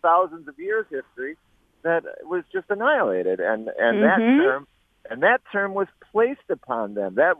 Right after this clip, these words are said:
Speaker 1: they were branded as part of that resistance towards the Europeans coming into this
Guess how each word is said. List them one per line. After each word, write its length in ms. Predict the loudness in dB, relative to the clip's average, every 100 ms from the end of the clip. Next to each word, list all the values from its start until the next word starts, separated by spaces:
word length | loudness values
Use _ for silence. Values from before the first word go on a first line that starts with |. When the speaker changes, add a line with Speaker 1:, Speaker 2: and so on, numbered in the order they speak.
| 0
Speaker 1:
they 180 | 0 2
were 180 | 0 0
branded 680 | -2 0 2 0 0 0 0
as 280 | 0 0 -2 _ _ _ _ _
part 360 | 2 4 4 2
of 180 | -2 0
that 200 | 0 2
resistance 640 | -4 -2 -4 -2 -6 -6 -12 -2
towards 340 | 2 2 0
the 80 | 0
Europeans 520 | 2 2 0 -4 -4 -4
coming 300 | -2 -2 -2
into 180 | -4 -4
this 160 | -6